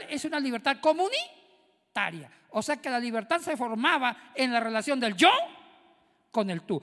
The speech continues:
Lo que es bueno para usted también debe ser bueno para mí. Y mi libertad termina donde nace la libertad de quién, del otro. Y yo no puedo ir con un carro a alta ma-, alta velocidad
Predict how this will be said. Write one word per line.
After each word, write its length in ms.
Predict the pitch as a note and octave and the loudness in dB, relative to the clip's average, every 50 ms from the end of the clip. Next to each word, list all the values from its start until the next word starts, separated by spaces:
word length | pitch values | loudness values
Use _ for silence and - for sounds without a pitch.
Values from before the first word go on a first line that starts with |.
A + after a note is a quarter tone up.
| - - - | -6 -6 0
Lo 200 | - G#3+ G#3+ G#3+ | 0 2 2 0
que 80 | A#3 | -2
es 140 | B3 A3 A3+ | -6 -6 -4
bueno 280 | A#3 D4 D4+ D4+ D4+ C#4+ | -4 -2 -2 -2 -4 -6
para 180 | - B3+ A3 | -6 -6 -6
usted 180 | A3 - - C4 | -6 -8 -8 -10
también 200 | - A#3 A#3 A#3 | -8 -8 -8 -8
debe 140 | B3+ B3 A#3 | -8 -8 -8
ser 120 | - A#3+ | -10 -8
bueno 340 | G#3+ B3+ D4 F4 G#4 A4 - | -6 -4 -4 -4 -6 -8 -6
para 220 | - A3 G3+ F#3 | -6 -6 -6 -6
mí. 180 | F#3+ F#3+ E3+ C#3 - - - - | -6 -8 -8 -10 -12 -18 -16 -2
Y 160 | - C#4+ D4 D4 | 2 2 4 4
mi 140 | C#4 C#4+ | 4 4
libertad 400 | C4+ B3+ C4 B3+ B3 - E4 D#4+ - | 4 4 4 2 2 2 0 0 2
termina 480 | - D4+ D4 C#4 D4+ G4+ A#4+ A#4 A#4+ A#4 A4+ - - - - | 2 2 2 2 2 2 4 6 6 4 4 2 -2 -12 -4
donde 220 | - A#3 A3 G#3 G#3 | -2 -2 0 0 0
nace 240 | G#3+ B3+ C#4 - C#4 | 0 0 -2 -2 -2
la 80 | B3 | -2
libertad 300 | A3 G#3 G3 F#3+ - A3+ | -2 -4 -4 -4 -2 -2
de 100 | G#3+ G#3 | -4 -4
quién, 300 | G#3 G#3 F#3 D#3+ D3 B2 - _ _ _ _ _ _ _ _ _ | -2 -4 -4 -4 -4 -8 -14 _ _ _ _ _ _ _ _ _
del 160 | - E3+ D#3+ | -10 -8 -6
otro. 260 | E3 D3+ D3 - C#3+ C#3 - - _ - | -6 -6 -8 -10 -12 -16 -16 -20 _ -16
Y 80 | - | -10
yo 120 | D3+ G3 A#3 | -8 -6 -6
no 120 | B3+ B3+ | -6 -8
puedo 260 | - B3+ C4 C4 B3+ | -8 -8 -8 -6 -6
ir 640 | C4 C4 C4+ C4 C4+ C4+ - - _ _ _ _ _ | -4 -4 -4 -6 -8 -10 -16 -20 _ _ _ _ _
con 200 | _ G3+ F#3+ G3+ | _ -6 -6 -4
un 100 | A3+ B3 | -6 -6
carro 300 | B3 - B3+ B3 A#3+ A3 | -6 -6 -6 -4 -2 -2
a 40 | A#3+ | -4
alta 180 | B3+ A#3+ - B3+ | -4 -4 -6 -8
ma-, 180 | B3 B3 B3 - | -8 -8 -8 -8
alta 260 | G3 G#3+ A3 - B3+ | -8 -8 -8 -8 -8
velocidad 560 | B3 A#3 G#3+ G#3 G#3 - G#3 G3+ B3 D4+ F#4+ | -8 -8 -8 -10 -10 -10 -8 -6 -6 -6 -6